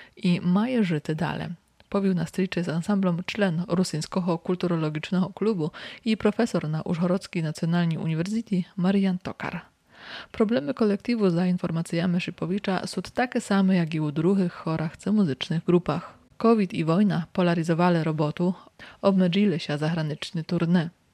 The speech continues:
Cytowania. „Największą problemą zostało to, to, że держава nie finansuje nasz dzieciaczy ansambl.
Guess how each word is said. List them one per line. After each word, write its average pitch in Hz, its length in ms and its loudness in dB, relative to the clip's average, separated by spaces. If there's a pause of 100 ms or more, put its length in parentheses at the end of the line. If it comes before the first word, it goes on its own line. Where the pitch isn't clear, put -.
(200)
Cytowania. 151 560 -6 (380)
„Największą 233 460 6
problemą 208 560 2
zostało 156 420 0
to, 160 160 -2
to, 202 240 0
że 185 300 2
держава 196 480 4
nie 185 140 4
finansuje 180 540 0
nasz 175 240 -2
dzieciaczy 165 460 0
ansambl. - 500 -2